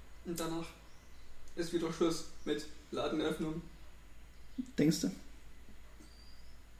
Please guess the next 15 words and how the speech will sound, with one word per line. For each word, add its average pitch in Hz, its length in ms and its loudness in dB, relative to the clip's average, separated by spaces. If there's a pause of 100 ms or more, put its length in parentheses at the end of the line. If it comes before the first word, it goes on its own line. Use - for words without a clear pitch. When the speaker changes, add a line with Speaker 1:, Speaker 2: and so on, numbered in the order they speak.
(520)
Speaker 1:
Naja, 190 420 8 (720)
also 151 320 4 (400)
Speaker 2:
Ach, - 180 -2
Briefwahl. 139 520 10 (1900)
Speaker 1:
die 170 100 2
Inzidenzen 185 500 10
sind 208 220 8
in 180 80 8
letzter 196 340 8
Zeit 175 240 10
schon 202 540 8
sehr 180 540 6 (200)
stark 170 380 0
ge-, - 80 -2 (560)
gesunken. 190 720 2